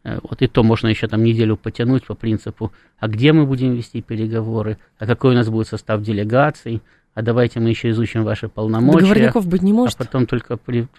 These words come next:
Speaker 1: нет, слушай, что значит договорняк? Любые переговоры, это вы изволили выразиться, договорняк.
Speaker 2: Я не про
Speaker 1: То есть
Speaker 2: это.
Speaker 1: любой, любой договор,
Speaker 2: Я
Speaker 1: да?
Speaker 2: не про
Speaker 1: Это
Speaker 2: официальные.
Speaker 1: Нет, ну, вот если вам что-то не нравится, да, значит,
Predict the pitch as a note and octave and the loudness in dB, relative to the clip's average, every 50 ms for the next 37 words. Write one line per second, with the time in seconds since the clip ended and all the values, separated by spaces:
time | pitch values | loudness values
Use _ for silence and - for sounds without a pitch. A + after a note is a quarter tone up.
0 | _ _ _ _ _ _ _ _ _ - G2+ - _ - A#2 - - - C#3+ D3 | _ _ _ _ _ _ _ _ _ -18 -18 -14 _ -10 -10 -8 -4 0 0 0
1 | C#3 - - - C3 A#2+ B2+ B2 A#2+ A#2 A2 F#2 F#2 - _ _ _ _ _ - | 0 0 -2 -4 -2 -2 0 -2 -2 -2 -4 -8 -10 -10 _ _ _ _ _ 0
2 | B2+ C#3 C#3 D#3+ E3+ D3+ B2+ - - B2 B2 A#2+ B2 C#3+ E3+ F#3+ F3 C3 - - | 2 4 6 6 6 4 4 2 0 -2 0 0 0 0 0 0 -2 -2 -4 -2
3 | B2 B2 A#2 B2 C3 B2+ B2 A#2+ A#2+ C#3 C3 C3 B2 A#2 - A#2+ A2+ A#2 A2 A2+ | -2 0 0 2 2 2 2 2 0 0 0 0 -2 -2 -2 0 0 0 2 2
4 | A#2 A2+ A2+ A2 G#2 F#2 E2 G2 - - _ _ _ _ _ _ _ - - - | 2 4 2 2 0 -2 -6 -8 -12 -18 _ _ _ _ _ _ _ -20 -20 -20
5 | - _ _ - - G3 G#3+ A3 G#3+ A3 G#3 - - - E3+ D#3 D3 D3 D#3+ D3+ | -20 _ _ -12 -6 -2 0 2 2 2 2 2 4 4 4 4 4 4 4 4
6 | D#3 D3+ D#3+ D3 B2+ C#3 C#3 D#3 D#3 C3 A#2+ G2 - - - A3 A3 A#3+ A#3+ A#3+ | 4 4 2 2 2 2 4 4 4 4 2 -2 -4 -4 -2 0 2 4 4 4
7 | A#3+ A#3 A#3+ A#3 A#3 A3 - A#3+ - - A3 F#3 D#3 D3+ D3+ D3 C#3+ D#3+ D#3+ - | 4 4 4 2 2 2 0 -4 -4 -2 0 0 0 0 -2 -4 -6 -10 -12 -14
8 | - _ _ - G#2+ - - B2+ B2 - - B2+ B2 - C3+ B2+ C#3+ C#3+ - - | -20 _ _ -8 -4 0 0 2 2 4 2 2 2 2 2 4 4 2 2 2
9 | - B2+ - C3+ C3 C3+ C#3+ D#3 F#3+ A3+ B3 A3+ D#3 - - G#2+ G2+ A2 A#2+ D#3+ | 0 0 2 4 4 4 4 4 4 4 4 2 0 0 -4 -6 -2 0 0 0
10 | F#3+ - _ _ _ _ _ _ _ _ _ - A#2+ A2+ A2+ A2+ - - - A2 | -2 -4 _ _ _ _ _ _ _ _ _ -4 -2 0 0 0 0 -2 -6 -10